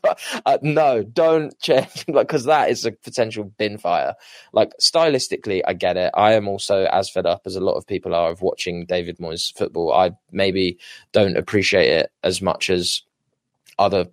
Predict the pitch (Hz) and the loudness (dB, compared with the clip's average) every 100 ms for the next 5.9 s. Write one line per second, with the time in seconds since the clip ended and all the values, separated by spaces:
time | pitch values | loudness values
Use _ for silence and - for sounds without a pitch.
0 | - 87 76 - 95 87 - 87 85 - | -4 -2 -2 -2 -2 0 -2 -6 -6 -8
1 | - 78 62 82 73 85 - 117 113 135 | -8 -6 -6 -2 2 2 2 0 0 0
2 | 175 160 175 165 156 135 208 151 233 180 | 0 0 0 0 0 0 2 2 2 0
3 | 139 151 123 113 107 113 127 107 - - | 0 0 0 0 -2 0 0 -2 -8 -2
4 | 117 117 131 135 135 120 95 87 98 98 | 0 0 0 2 0 0 -2 -2 -2 -4
5 | - 104 107 113 120 117 110 92 | -4 -4 0 2 2 0 0 0